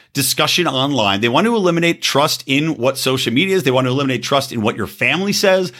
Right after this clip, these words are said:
They want to eliminate trust in what you might come across in your everyday life. The only trust they want, the only truth they want to establish is government and mainstream media.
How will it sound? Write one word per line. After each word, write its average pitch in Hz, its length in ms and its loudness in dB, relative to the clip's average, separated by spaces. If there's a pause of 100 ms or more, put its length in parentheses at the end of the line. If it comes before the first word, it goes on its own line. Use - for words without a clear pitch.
(120)
They 127 80 0
want 127 200 4
to 135 40 2
eliminate 139 440 -2
trust 127 340 -2
in 131 100 -4
what 127 220 0
you 123 80 0
might 131 220 0
come 160 180 -2
across 185 400 -2
in 196 80 -4
your 190 80 -2
everyday 208 320 0
life. 220 400 0 (560)
The 160 280 0
only 247 680 2
trust - 640 0 (100)
they 156 140 4
want, 123 300 0
the 147 140 0
only 220 360 0
truth 185 680 -4
they 139 220 -4
want 156 240 -2
to 175 60 -2
establish 104 520 -2
is 120 200 -4
government 151 500 -2 (240)
and 139 100 2
mainstream 110 340 -2
media. 170 260 0